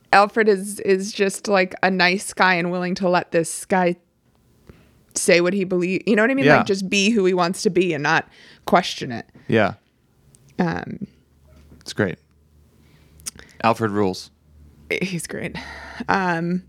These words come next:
Speaker 1: and th-, I, I did comment on how the, his beard sticks out very nicely. It's very, like,
Speaker 2: It's a great beard.
Speaker 1: it's a very impressive
Speaker 2: Woof.
Speaker 1: beard.
Speaker 2: Yeah.
Speaker 1: They must have put some product in it, right?
Speaker 2: Absolutely.
Speaker 1: Oops. <laughs>
Speaker 2: That thing is
Speaker 1: I said, "Love that Santa is very skeptical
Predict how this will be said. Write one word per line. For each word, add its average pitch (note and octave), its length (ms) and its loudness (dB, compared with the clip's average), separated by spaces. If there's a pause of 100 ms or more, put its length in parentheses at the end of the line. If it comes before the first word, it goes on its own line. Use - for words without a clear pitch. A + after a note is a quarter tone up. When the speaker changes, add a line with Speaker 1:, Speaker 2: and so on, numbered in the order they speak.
(100)
Speaker 1:
and A3 140 4
th-, G#3+ 160 -2
I, F3+ 200 4
I G3 100 6
did G3 240 -2
comment E3+ 340 -4
on E3 120 -4
how E3 120 -6
the, D#3+ 240 -6
his F3 200 -6
beard E3 320 -2
sticks - 360 -8
out - 280 -6
very - 240 -10
nicely. - 300 -10
It's G#3+ 120 -10
very, - 220 -4
like, - 160 -6
Speaker 2:
It's A#2+ 100 -6
a C3+ 60 -6
great - 360 -2
beard. - 280 -2
Speaker 1:
it's F#3+ 80 -8
a F#3+ 40 -8
very F#3 220 0
impressive C3+ 320 2
Speaker 2:
Woof. E3+ 180 -10
Speaker 1:
beard. A2+ 320 -10 (220)
Speaker 2:
Yeah. G#2 180 0
Speaker 1:
They B3+ 80 -4
must C4 140 -2
have G#3 80 0
put F3 100 -6
some D3 120 -8
product - 380 -8
in D#2+ 80 -6
it, - 20 -2
right? A2 280 2
Speaker 2:
Absolutely. G2 460 -4 (120)
Speaker 1:
Oops. - 100 -12
<laughs> - 60 -20 (600)
Speaker 2:
That A#3+ 220 0
thing A2 100 -2
is - 400 -8 (400)
Speaker 1:
I G3+ 80 -2
said, F#3+ 140 0
"Love F#3+ 100 2
that F3+ 140 -6
Santa G#3 320 0
is G#3 100 -4
very G3 140 2
skeptical G3+ 540 0